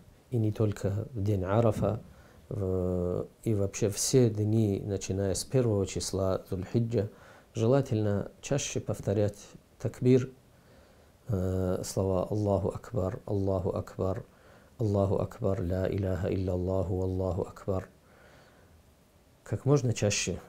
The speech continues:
повторять эти слова, э, в любое время, э, дня и ночи. Да сделает Всевышний Аллах этот день для нас самым счастливым днем нашей жизни,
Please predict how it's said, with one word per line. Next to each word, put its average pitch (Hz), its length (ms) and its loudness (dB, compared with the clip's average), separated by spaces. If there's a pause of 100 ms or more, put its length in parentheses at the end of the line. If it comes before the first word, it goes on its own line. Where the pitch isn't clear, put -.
(400)
повторять 113 480 0
эти 117 200 -4
слова, 101 520 0 (800)
э, 90 420 0
в 110 80 -2
любое 113 420 6
время, 95 520 0 (500)
э, 87 520 -2
дня 101 280 0
и 95 100 -2
ночи. 92 420 -4 (800)
Да 110 100 0
сделает 120 360 6
Всевышний 107 420 0
Аллах 107 360 2
этот 101 340 -2
день 110 300 2 (140)
для 95 160 -2
нас - 420 -2 (120)
самым 117 560 0 (320)
счастливым 104 640 -2
днем 101 340 0 (840)
нашей 104 340 0
жизни, 101 500 2